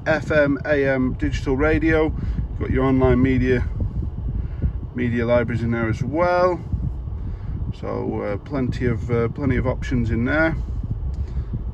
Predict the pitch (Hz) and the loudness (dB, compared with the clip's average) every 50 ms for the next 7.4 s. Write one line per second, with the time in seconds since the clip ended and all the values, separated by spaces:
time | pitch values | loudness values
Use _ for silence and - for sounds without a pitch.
0 | - - - - - - - 98 95 101 104 - - 143 147 147 - - - - | -6 -6 -6 -6 -6 -6 -6 -8 -6 -6 -6 -4 -4 -4 -4 -4 -6 -8 -10 -10
1 | - - - - - - - - - - - - - - - - - - - - | -10 -10 -12 -12 -14 -14 -14 -14 -12 -12 -10 -10 -10 -12 -12 -14 -14 -12 -12 -12
2 | - - - - - - - - - - - - - - - - - - 117 104 | -14 -14 -16 -16 -16 -16 -16 -16 -16 -16 -14 -10 -10 -10 -10 -10 -8 -8 -8 -6
3 | - - 320 - 170 - 131 - - - 143 - 139 127 - - 240 - - - | -4 -2 -2 -2 0 -2 -2 -2 -2 -2 -2 0 0 -2 -2 -2 -2 -2 -2 -2
4 | - 185 175 - - - - - - - - - - - - - - - - - | 0 -2 -2 -2 -4 -8 -8 -8 -6 -6 -4 -4 -4 -4 -4 -4 -2 -2 -4 -4
5 | - - - - - - - - - - - - - - - - - - - - | -4 -10 -14 -14 -14 -14 -14 -14 -16 -16 -16 -16 -16 -16 -16 -16 -16 -16 -14 -10
6 | 143 147 143 143 135 143 156 151 147 143 139 - 151 147 - 139 135 127 - - | -6 -4 -4 -2 -2 0 0 0 0 0 -2 -4 -4 -4 -4 -4 -4 -4 -4 -2
7 | 151 147 147 147 151 147 143 - | -2 0 0 0 0 -2 -4 -6